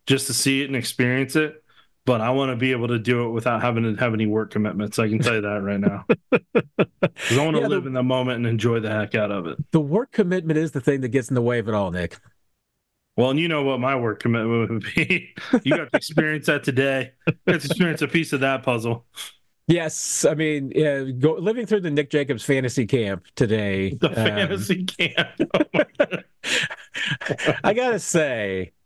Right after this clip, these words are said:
Speaker 2: um, you know, because, j-, hey, just to let everybody know how the sausage is made. I mean, Nick was at work at eight o'clock this morning.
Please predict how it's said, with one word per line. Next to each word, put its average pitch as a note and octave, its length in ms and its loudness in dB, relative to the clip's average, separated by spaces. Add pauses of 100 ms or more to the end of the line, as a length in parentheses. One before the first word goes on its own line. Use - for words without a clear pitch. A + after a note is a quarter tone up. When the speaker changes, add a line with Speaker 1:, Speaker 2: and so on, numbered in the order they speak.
(480)
Speaker 2:
um, A#2 800 0 (100)
you D3 120 4
know, A#2 280 -2
because, C#3 360 0
j-, C3+ 240 0
hey, G#3 120 2
just F#3+ 200 -6
to F#3+ 80 2
let G3+ 80 4
everybody F#3 280 -2
know E3+ 140 -2
how E3+ 100 0
the C#3+ 80 -2
sausage D3 440 0
is G2 100 -2
made. G#2 500 0
I B2+ 140 2
mean, A#2+ 460 0
Nick G3 160 2
was A3 160 0
at D#3 160 0
work E3 200 0
at D3+ 60 0
eight D3+ 100 0
o'clock C3+ 320 -2
this - 160 -2
morning. F#2 400 -2